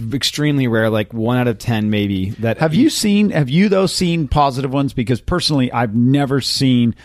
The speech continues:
Speaker 2: I think with the exception of one or two
Speaker 1: Yeah.
Speaker 2: out of forty or fifty,
Speaker 1: <laughs>
Speaker 2: have I s-,
Speaker 1: Whoa.
Speaker 2: have, literally,
Speaker 1: Yeah.
Speaker 2: have I seen a,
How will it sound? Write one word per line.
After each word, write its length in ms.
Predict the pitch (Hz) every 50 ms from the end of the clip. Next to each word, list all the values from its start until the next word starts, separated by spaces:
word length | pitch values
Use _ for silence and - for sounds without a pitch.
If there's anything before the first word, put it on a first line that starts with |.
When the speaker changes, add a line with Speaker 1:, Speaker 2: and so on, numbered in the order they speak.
| - -
Speaker 2:
I 100 | - 143
think 180 | 127 170 151 -
with 100 | 147 110
the 80 | 135
exception 480 | 120 - - - 151 135 - - 139 127
of 100 | 107 92
one 480 | 107 110 120 127 139 139 143 151 156 - -
or 160 | 123 120 110
two 520 | - - - - 160 135 117 117 135 143 - - - - - -
Speaker 1:
Yeah. 220 | 113 113 107 98 85
Speaker 2:
out 180 | 160 135 135 131
of 120 | 127 113
forty 400 | - - 143 147 143 135 123 123
or 40 | 117
fifty, 640 | - _ - - 156 139 - - 117 110 104 101 98 - -
Speaker 1:
<laughs> 160 | - - -
Speaker 2:
have 180 | - 139 123
I 180 | 143 143 143 143
s-, 160 | 127 127 143
Speaker 1:
Whoa. 320 | 160 160 147 127 120 113 -
Speaker 2:
have, 200 | - 131 127 - - - - - -
literally, 600 | 151 143 135 147 156 165 143 123 113 98 101 123 151
Speaker 1:
Yeah. 320 | 143 127 120 113 107 104 85 -
Speaker 2:
have 200 | 135 139 131 131
I 200 | 135 139 139 139
seen 320 | - - - - 160 160 151 139 131 131 127 123 120 120 123 - _ _ _ -
a, 800 | 127 120 120 117 117 113 113 113 113 113 110 110 110 110 107 -